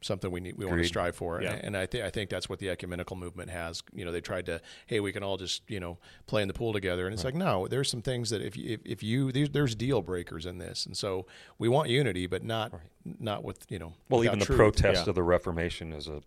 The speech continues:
Speaker 2: is
Speaker 1: Yes.
Speaker 2: the prime example
Speaker 3: Right.
Speaker 1: Yeah.
Speaker 2: of that. Like, the, like, like, there ne-, we need to break from this.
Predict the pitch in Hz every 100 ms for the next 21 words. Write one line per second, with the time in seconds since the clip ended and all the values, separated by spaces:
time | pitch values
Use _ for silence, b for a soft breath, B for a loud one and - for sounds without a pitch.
0 | - - 127 87 80 98 - - 80 80
1 | 76 76 80 76 82 101 90 - 101 95
2 | 82 80 78 - 85 76 - 95 - -
3 | 92 - 76 80 - - - 92 90 85
4 | 82 90 90 92 80 87 95 80 78 82
5 | - - - - -